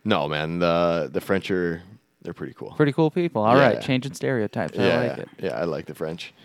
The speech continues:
Speaker 2: So
Speaker 1: Yeah, you can see.
Speaker 2: Oh, that's beautiful.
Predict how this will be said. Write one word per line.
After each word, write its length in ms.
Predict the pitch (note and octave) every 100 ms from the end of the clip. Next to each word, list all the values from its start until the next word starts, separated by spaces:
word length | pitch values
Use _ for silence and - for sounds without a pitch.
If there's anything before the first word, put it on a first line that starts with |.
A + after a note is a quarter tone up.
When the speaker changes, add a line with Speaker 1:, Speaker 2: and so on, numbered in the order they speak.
| - - -
Speaker 2:
So 380 | - C#3 C3 C3
Speaker 1:
Yeah, 60 | F2
you 80 |
can 120 | E2 D2
see. 300 | - D#2 - _ - _ _ _ - _ _ _ _ - - _ _ _ _ _ _ _ - - _ _ _ - - - - - -
Speaker 2:
Oh, 140 | C3+
that's 180 | C#3 -
beautiful. 460 | D3 A3+ C#3+ G#2+